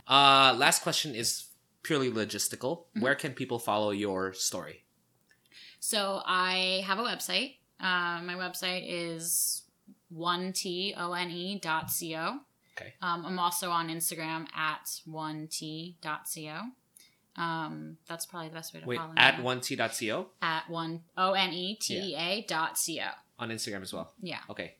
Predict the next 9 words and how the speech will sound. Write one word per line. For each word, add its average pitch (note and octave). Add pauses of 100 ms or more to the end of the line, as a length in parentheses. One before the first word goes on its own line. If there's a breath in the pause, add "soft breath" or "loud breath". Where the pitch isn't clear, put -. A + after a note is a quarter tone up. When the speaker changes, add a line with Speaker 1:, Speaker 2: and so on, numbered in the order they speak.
(160)
Speaker 1:
Uh, G#2
that's A2
it. C3+
So G#2
Instagram G#2+
and F#2+
website. F#2 (160)
Speaker 2:
Yeah. - (760 loud breath)
Speaker 1:
Okay. -